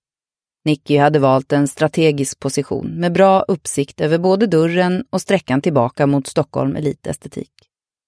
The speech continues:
Tjärnström passerade dock oväntat entrén till kliniken och vek istället vänster på Riddargatan. "Fan, vart ska han nu då?" Hon kände sig begränsad.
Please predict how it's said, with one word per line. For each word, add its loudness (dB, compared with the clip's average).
Tjärnström 2
passerade 0
dock -2
oväntat 0
entrén -2
till -4
kliniken -6
och 0
vek 4
istället 2
vänster 0
på 2
Riddargatan. 0
"Fan, -8
vart -18
ska 0
han 6
nu 2
då?" -10
Hon -4
kände 0
sig 0
begränsad. -2